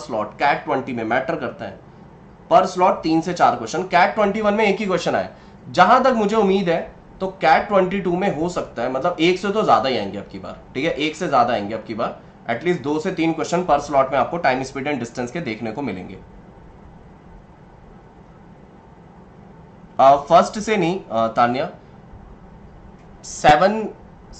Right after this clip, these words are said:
अ, सेवन या एट के round में start करूंगा September में, जैसा भी होगा मैं update डालूंगा, ठीक है,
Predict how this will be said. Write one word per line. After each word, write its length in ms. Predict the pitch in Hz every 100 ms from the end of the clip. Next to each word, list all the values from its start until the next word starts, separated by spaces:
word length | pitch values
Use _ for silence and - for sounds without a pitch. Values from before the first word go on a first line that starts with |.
| -
अ, 180 | 127 123
सेवन 380 | 123 151 147 175
या 100 | 190 -
एट 200 | 147 143
के 80 | 165
round 240 | 143 131
में 60 | 139
start 280 | - 107 104
करूंगा 280 | 101 98 101 -
September 480 | 113 - 98 92
में, 120 | 98 117
जैसा 260 | 175 -
भी 100 | 190
होगा 200 | 185 165
मैं 220 | 175 156 151 - -
update 380 | 117 113 120
डालूंगा, 360 | 107 98 98 104 - - - - -
ठीक 120 | 107
है, 120 | 151